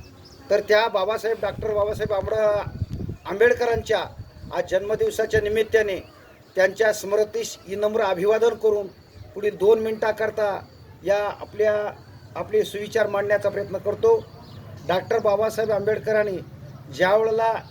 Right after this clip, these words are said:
या देशामध्ये रंजल्या गांजल्या करता, दलित, पीडित आणि शोषित अन्यायाच्या विरोधात लढा देऊन, उच्च शिक्षण घेऊन, बॅरिस्टर होऊन, एक मोठी डिग्री किंवा पदवी कमवून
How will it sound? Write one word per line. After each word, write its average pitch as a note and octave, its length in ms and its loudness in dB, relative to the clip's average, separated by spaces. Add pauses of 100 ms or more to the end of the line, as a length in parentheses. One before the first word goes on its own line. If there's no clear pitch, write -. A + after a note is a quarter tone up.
(320)
या F#3 100 2
देशामध्ये G3 680 -2 (460)
रंजल्या G3 460 4
गांजल्या G#3+ 380 0
करता, G#3+ 380 0
दलित, G#3 360 -2 (160)
पीडित A3 280 -4
आणि G#3 180 0
शोषित G3 480 0 (640)
अन्यायाच्या G#3+ 520 2
विरोधात G#3+ 440 2 (680)
लढा G3+ 280 4
देऊन, G#3+ 260 -2 (520)
उच्च A3+ 280 0
शिक्षण A3+ 420 0
घेऊन, A3 340 2 (360)
बॅरिस्टर G#3+ 540 4
होऊन, A3 340 2 (220)
एक G#3 200 4
मोठी G#3 260 -2
डिग्री G#3 280 -2
किंवा G#3+ 240 2
पदवी G#3 360 0
कमवून G#3 340 2